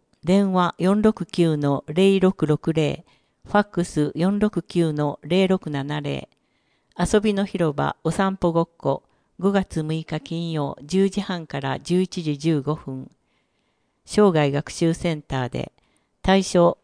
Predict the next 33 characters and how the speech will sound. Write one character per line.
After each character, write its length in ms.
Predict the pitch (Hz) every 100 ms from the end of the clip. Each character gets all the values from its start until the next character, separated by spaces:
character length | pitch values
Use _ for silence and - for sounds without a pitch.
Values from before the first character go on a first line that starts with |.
| _
就 280 | - - 214
学 260 | 208 202 190
前 240 | 190 170
の 240 | 151 139
子 160 | - 160
ど 100 | 170
も 140 | 175
と 120 | 175 165
保 140 | 160
護 100 | 165
者 200 | - 147
二 140 | 143
十 160 | 143 175
組。 500 | - - 143 135 - _ _ _ _
申 180 | 180 196
し 120 | 196
込 180 | - 185
み、 260 | 170 160 - _ _ 233
前 200 | 190 214
日 300 | 202 196 196
ま 160 | 185 175
で 140 | 147
の 240 | 143 147 - -
九 140 | 208
時 140 | 165
か 180 | - 190
ら 200 | 170 147 -
午 160 | 185 190
後 180 | 160
四 160 | 156 175
時 180 | 156 135
に 220 | 131 - _
直 120 | -